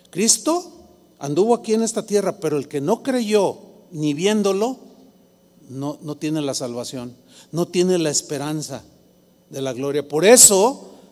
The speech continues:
Jesús dijo: "Yo les enviaré el Consolador, el Espíritu Santo,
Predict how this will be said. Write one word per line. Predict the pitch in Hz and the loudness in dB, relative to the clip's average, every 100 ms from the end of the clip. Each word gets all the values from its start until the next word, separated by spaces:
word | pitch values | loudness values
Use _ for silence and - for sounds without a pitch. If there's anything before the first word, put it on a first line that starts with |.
| _ | _
Jesús | 147 135 196 208 | -8 -4 -2 0
dijo: | 196 202 185 180 180 - - - | 0 0 4 2 2 -8 -20 -20
"Yo | 135 120 180 190 208 220 | -18 -4 2 4 4 2
les | 190 165 | 0 -4
enviaré | 156 139 147 143 165 185 - - | -4 -2 0 0 2 0 -4 -8
el | 156 143 151 | -8 -8 -6
Consolador, | 143 135 143 135 139 170 165 | -6 -6 -4 -2 0 0 0
el | 147 | -4
Espíritu | 135 - 180 185 185 160 143 | -6 -6 -6 -6 -8 -8 -8
Santo, | 156 170 185 170 147 | -8 -8 -8 -8 -8